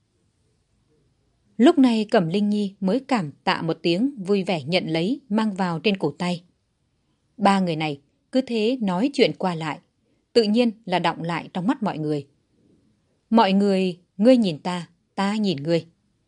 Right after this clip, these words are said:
Nếu như trước đó mọi người còn nghi ngờ lời nói của Cố Tích Cửu,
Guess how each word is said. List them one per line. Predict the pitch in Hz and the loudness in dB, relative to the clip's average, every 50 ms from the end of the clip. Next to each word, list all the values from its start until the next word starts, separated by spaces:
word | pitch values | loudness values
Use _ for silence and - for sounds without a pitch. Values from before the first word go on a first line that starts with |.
| _ _ _ _ _ _ _ _ _ _ - | _ _ _ _ _ _ _ _ _ _ 2
Nếu | 190 180 180 196 | 4 6 6 6
như | 202 202 196 190 185 | 6 4 4 2 4
trước | - 302 302 | 2 0 2
đó | 202 190 170 190 269 294 | 2 -2 -2 -2 0 2
mọi | 254 247 202 | 2 2 4
người | 214 226 214 | 4 2 2
còn | 214 - 220 214 220 | 2 0 0 2 4
nghi | 254 269 254 | 4 4 4
ngờ | 226 202 190 180 175 175 | 4 4 4 4 4 4
lời | 180 170 | 2 0
nói | 165 165 165 196 285 | 0 -2 -4 -4 -2
của | - 196 | -2 -2
Cố | - - 156 | 0 0 -2
Tích | 151 311 311 - | -2 -2 0 2
Cửu, | 240 190 147 139 | 2 2 2 0